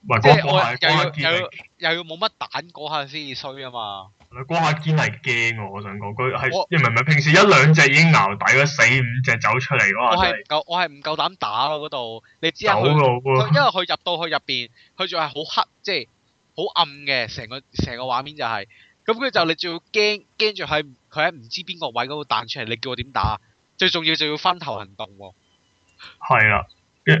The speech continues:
Speaker 1: 基本上一紅，一紅血就，一見紅就，就拜拜㗎啦，就冇人救你。
Speaker 2: 係啦，咁跟住之後就係走啦，走啦，咁樣，誒，阿，阿，同阿，跟住同阿 Chris 佢哋會合啦，然後又見到嗰隻，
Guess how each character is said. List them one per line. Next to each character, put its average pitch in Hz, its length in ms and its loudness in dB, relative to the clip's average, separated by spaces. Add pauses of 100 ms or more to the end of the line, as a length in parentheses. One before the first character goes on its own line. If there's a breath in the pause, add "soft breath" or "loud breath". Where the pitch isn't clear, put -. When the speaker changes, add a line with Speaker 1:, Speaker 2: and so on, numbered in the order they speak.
(260)
Speaker 1:
基 180 80 10
本 165 100 10
上 143 120 6
一 - 20 4
紅， 139 420 4
一 160 60 -4
紅 131 240 -4
血 117 140 -10
就， 117 160 -6
一 160 180 -2
見 127 180 -6
紅 101 220 -8
就， 101 560 -8
就 104 160 -8
拜 110 140 0
拜 104 100 -2
㗎 98 280 -4
啦， 98 60 -14
就 87 120 -12 (280)
冇 120 140 0
人 101 80 -2
救 107 100 0
你。 - 1080 -6
Speaker 2:
係 120 100 -4
啦， 147 160 2
咁 160 180 -8
跟 190 200 -6
住 156 120 -6
之 160 140 -2
後 113 220 -4
就 113 80 -6
係 104 200 -6 (360 soft breath)
走 117 200 -6
啦， 151 220 2
走 120 180 -4
啦， 135 160 -2
咁 131 120 -8
樣， 127 260 -10 (680)
誒， 117 220 -2 (460)
阿， 143 300 0
阿， 151 100 -2 (160)
同 135 140 -6
阿， 127 80 0 (120)
跟 180 160 -8
住 165 60 -12
同 123 140 -12
阿 120 80 -6
Chris 156 240 -8
佢 120 260 -4
哋 107 80 -14
會 110 140 -12
合 101 260 -16
啦， 123 180 0
然 127 120 -8
後 107 80 -4
又 104 100 -6
見 110 160 -14
到 110 120 -10
嗰 131 120 -6
隻， 113 260 -2